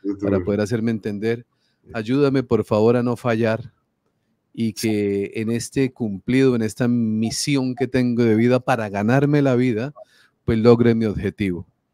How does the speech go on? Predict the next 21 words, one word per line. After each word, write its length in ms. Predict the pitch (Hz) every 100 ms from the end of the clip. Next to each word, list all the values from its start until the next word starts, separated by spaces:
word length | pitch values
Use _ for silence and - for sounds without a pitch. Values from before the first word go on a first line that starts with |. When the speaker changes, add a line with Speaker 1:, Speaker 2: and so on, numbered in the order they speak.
| _ _ -
Speaker 1:
Ya, 160 | 92 78
ya. 100 | 69
Speaker 2:
Van, 760 | 98 110 127 139 160 156 143 - _ _ _ _ _ -
hacen 360 | 117 117 135
su 160 | 117 127
cometido, 720 | 127 127 117 143 139 135 113
vuelven 480 | 104 131 135 131 131
a 100 | 120
agradecerle 1300 | 104 101 95 95 101 95 - - 170 170 120 120 170 - _ _ _
Speaker 1:
Sí. 380 | - 165 147 - 160 160 - 135
Speaker 2:
porque 320 | 117 110 143
la 140 | 107 101
puntería 800 | - 160 156 135 147 143 143 139
no 140 | 135
falló, 640 | - 131 131 135 135 135 131
porque 460 | 110 95 - 95
la 340 | 95 92 95 92
pistola 920 | 98 - - 123 127 127 127 123 117
no 340 | 110 110 117 123
se 180 | - 123
trabó 500 | 110 113 151 147